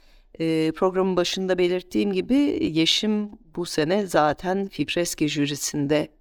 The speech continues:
yer alıyor. O yüzden uluslararası yarışmadaki bütün filmleri o izliyor şu anda.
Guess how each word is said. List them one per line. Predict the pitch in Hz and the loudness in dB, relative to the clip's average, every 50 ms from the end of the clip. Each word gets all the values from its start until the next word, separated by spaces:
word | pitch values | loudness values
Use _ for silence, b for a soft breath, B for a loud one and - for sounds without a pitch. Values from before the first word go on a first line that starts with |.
| _ _ - | _ _ -4
yer | 156 151 143 | -2 -2 0
alıyor. | 143 147 139 143 151 180 190 | 0 0 2 2 2 2 2
O | 165 | 2
yüzden | 147 139 139 135 143 - - | 0 0 0 -2 -2 -2 -4
uluslararası | - 151 151 147 - - 180 180 170 151 143 - 147 | -6 -6 -6 -6 -2 0 2 2 2 2 0 -2 -2
yarışmadaki | 139 127 - - - - 135 123 160 - - 208 175 | 0 0 -2 -4 -4 -4 -4 -4 -4 -4 -4 -4 -4
bütün | 175 - 208 202 | -4 -4 -4 -4
filmleri | - - 131 135 135 143 147 202 | -4 -2 -2 0 0 2 4 6
o | 208 180 175 180 180 - | 6 6 6 4 2 0
izliyor | - 165 160 143 139 165 180 175 147 135 | -4 -6 -6 -6 -4 2 2 2 2 2
şu | - - 156 | -2 -2 0
anda. | 143 135 143 151 151 - 123 302 | 0 0 0 0 -2 -2 -4 -4